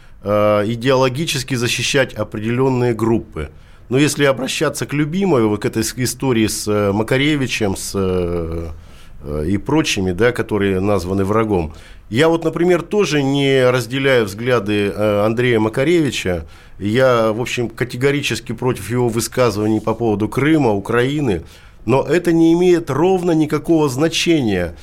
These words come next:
когда на этом основании отказывают в государственном финансировании. А, на мой взгляд, это, э, такое, знаете, продолжение политики, э, уж извините,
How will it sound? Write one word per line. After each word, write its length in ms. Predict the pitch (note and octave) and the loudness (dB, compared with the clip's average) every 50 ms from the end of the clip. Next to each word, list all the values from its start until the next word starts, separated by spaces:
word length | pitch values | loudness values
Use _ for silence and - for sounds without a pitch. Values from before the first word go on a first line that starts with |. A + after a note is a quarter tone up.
| - - | -18 -10
когда 280 | - B2 C3+ B2+ C#3+ C3+ | -6 -4 0 2 2 2
на 80 | C#3 C3+ | 2 2
этом 260 | C3+ B2+ B2+ A#2+ A#2+ | 0 0 0 0 0
основании 720 | A#2 - - C#3 C3+ C#3+ D#3 F#3+ G#3 G3 F#3+ F3+ E3+ D#3+ | -2 -2 0 0 0 2 2 2 2 2 4 4 2 2
отказывают 720 | - B2 B2+ G#2+ - - D3 C3+ A#2 A2+ A#2+ A#2 A#2+ A2+ G2+ | 2 0 -2 -4 -2 0 2 2 2 0 -2 -2 -2 -2 -2
в 40 | |
государственном 640 | G#2 A#2+ A#2 - B2+ A#2+ C3 B2+ G#2+ - - A#2 A#2 A2+ | -4 -4 -4 -4 -2 0 0 0 0 -2 -2 -4 -4 -2
финансировании. 1000 | - B2+ B2+ C3+ C#3+ C3 - - G3+ G3 F3+ F3 D#3 D3 C#3 C#3 C3 A#2 G#2 - - - - - - - - - | -2 0 0 0 0 -2 -2 0 2 2 2 2 2 2 2 2 0 0 -2 -4 -10 -18 -20 -20 -20 -20 -8 0
А, 320 | - G#2+ A2+ A2+ A2 A2 A2 | 2 4 4 6 4 4 4
на 160 | A2+ B2+ C#3+ | 2 0 0
мой 220 | D#3+ F3+ F#3+ F#3+ E3+ | 0 2 2 2 2
взгляд, 640 | C#3+ B2 A#2+ A#2+ C#3+ D3+ E3 E3+ E3 D#3+ E3 - - - - | 0 -2 -4 -4 0 2 4 4 4 2 0 -6 -14 -10 -2
это, 600 | C3 D3 F3 E3+ - - - D#3+ D#3 D3+ C#3+ - | 0 0 0 0 -4 -2 0 2 2 2 0 0
э, 220 | - C#3+ C#3+ C#3 C3+ | 0 0 2 2 2
такое, 280 | C#3 D#3+ D#3+ - E3+ C#3+ | 0 -2 0 0 0 2
знаете, 240 | B2 D#3+ F3+ - - | 2 2 0 0 0
продолжение 640 | - - C#3 C#3+ D#3+ D#3+ C#3+ D3 F3 F#3 F3 E3 D#3 | -2 -2 0 2 2 0 2 2 2 2 4 2 2
политики, 800 | - - D3+ D3+ E3+ F3 - - D3+ C3 - - E3 D3+ C#3+ - - | 2 0 0 0 0 0 -2 -4 -8 -8 -6 -2 0 0 0 0 0
э, 320 | A#2+ A#2+ A#2+ A#2 A#2 A2+ A2+ | 0 2 2 2 2 0 -2
уж 180 | C3+ C3 B2 - | -4 -4 -2 -2
извините, 600 | D3 A#2+ B2 C#3+ D#3 E3+ E3 - D3+ C#3 A#2 - | -2 0 2 2 2 2 2 2 2 0 0 0